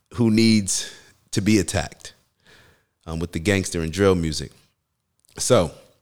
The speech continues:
wrapping up my feelings. Feminist movement. Supporting them is hustling backwards.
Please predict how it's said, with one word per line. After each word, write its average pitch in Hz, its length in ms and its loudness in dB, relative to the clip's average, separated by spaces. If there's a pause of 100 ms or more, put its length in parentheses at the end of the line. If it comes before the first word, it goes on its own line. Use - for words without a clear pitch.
(2000)
wrapping 143 280 4
up 127 100 2
my 120 120 4
feelings. 90 520 -2 (460)
Feminist 139 500 2
movement. 76 380 0 (1500)
Supporting 143 520 4
them 117 180 4
is 95 100 -2
hustling 87 400 -2
backwards. - 600 -8